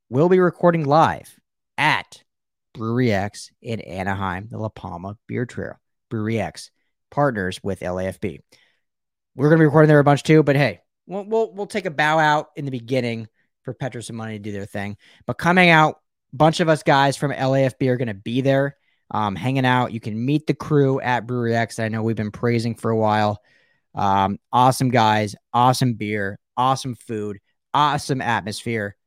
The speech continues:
Petros and Money, oh, and the L A Football Network is gonna be represented. You can come hang out with us and just talk some balls. So, uh, Friday,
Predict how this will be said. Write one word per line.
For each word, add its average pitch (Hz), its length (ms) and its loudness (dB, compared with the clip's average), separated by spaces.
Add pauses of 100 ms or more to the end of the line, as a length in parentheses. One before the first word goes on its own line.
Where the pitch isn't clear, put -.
(680)
Petros 185 360 0
and 165 100 4
Money, 135 420 4 (300)
oh, 151 200 6
and 120 400 2 (180)
the 127 80 -4
L 117 120 -4
A 113 80 -6
Football 110 300 -8
Network 107 380 -8
is 104 80 -10
gonna 113 100 -8
be 107 60 -8
represented. 101 560 -8
You 95 60 -12
can 107 120 -12
come 104 160 -8
hang 104 140 -8
out 98 100 -6
with 95 140 -10
us 92 240 -8
and 98 80 -12
just 98 160 -14
talk 98 220 -8
some 101 140 -12
balls. 76 300 -12
So, 104 260 -2 (340)
uh, 98 220 0
Friday, 147 600 6